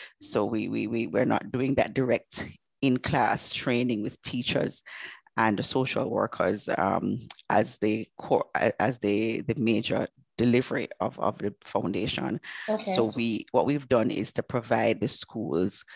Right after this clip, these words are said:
Speaker 1: with the material so that they can continue. So the teachers have already been trained,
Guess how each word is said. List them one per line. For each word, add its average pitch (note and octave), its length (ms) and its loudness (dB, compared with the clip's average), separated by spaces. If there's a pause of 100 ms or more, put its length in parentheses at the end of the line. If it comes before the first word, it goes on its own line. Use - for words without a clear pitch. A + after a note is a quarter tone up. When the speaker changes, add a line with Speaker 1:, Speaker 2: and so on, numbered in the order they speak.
(240)
Speaker 1:
with - 280 2
the C#3+ 80 4
material B2 600 2
so - 160 -4
that A#2+ 200 0
they A2+ 160 0
can B2+ 240 -4
continue. G#2 480 -2
So - 80 -8
the - 100 -2
teachers E3+ 420 0
have D#3+ 180 4
already B2 280 4
been - 200 -4
trained, - 520 -6